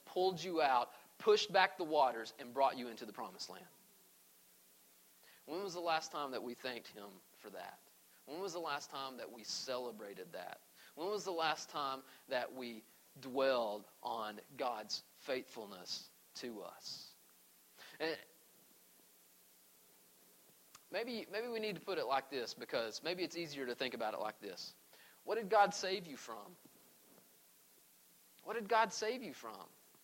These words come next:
For some of you, God saved you from addictions. For some of you, God saved you from a life that was certain to lead to a physical death. But, but God has saved you from something. What has He saved you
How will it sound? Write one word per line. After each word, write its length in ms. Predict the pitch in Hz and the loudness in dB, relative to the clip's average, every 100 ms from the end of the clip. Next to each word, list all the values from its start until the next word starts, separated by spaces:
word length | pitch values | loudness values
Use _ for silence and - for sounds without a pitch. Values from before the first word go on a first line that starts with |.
| - - - - - - - - - - - - - - - - - - - - 110 | -20 -20 -20 -20 -20 -20 -20 -20 -20 -20 -20 -20 -20 -20 -20 -20 -20 -20 -20 -20 -18
For 160 | - | -8
some 200 | - 175 | -4 -2
of 120 | 214 175 | -2 -4
you, 100 | 165 | -2
God 240 | 165 170 | -2 -2
saved 260 | 170 165 156 | -4 -6 -6
you 120 | 160 | -8
from 300 | 170 165 156 | -6 -6 -4
addictions. 640 | 143 143 185 - 107 87 - - | -6 -6 -6 -8 -12 -14 -16 -14
For 120 | - | -8
some 200 | 147 196 | -2 0
of 120 | 202 170 | 0 -2
you, 120 | 170 | 0
God 300 | 165 170 170 | 4 4 4
saved 360 | - 170 170 | 0 0 0
you 180 | 160 165 | -2 -4
from 420 | 151 175 151 143 - - - | -2 2 2 2 -4 -10 0
a 80 | 135 | 2
life 340 | 147 156 175 | 6 6 6
that 180 | 170 127 | 2 0
was 200 | 131 127 | 0 -2
certain 380 | - 185 185 160 | 2 4 4 0
to 80 | 151 | -4
lead 320 | 143 160 170 | 0 0 0
to 120 | - | 0
a 60 | 123 | -2
physical 640 | - - 208 165 147 113 - - 131 | -2 -2 -2 0 -2 -4 -6 -18 -2
death. 320 | 127 107 85 - - - - - 156 | 2 2 0 -8 -20 -20 -18 -6 0
But, 160 | 156 175 | 2 4
but 180 | 185 175 | 4 10
God 240 | 226 262 | 12 12
has 100 | 233 | 12
saved 560 | - - 247 269 277 214 | 6 8 12 12 10 2
you 200 | 220 190 | 0 0
from 340 | - 202 160 | 8 8 8
something. 760 | - - - 269 269 - 151 98 92 - - - - - - | 2 4 10 10 10 2 -2 -2 -4 -20 -20 -20 -20 -20 10
What 160 | 214 | 12
has 120 | 285 277 | 12 8
He 120 | 262 | 4
saved 540 | - 269 254 262 202 | 8 12 12 12 8
you 240 | 220 226 | 4 4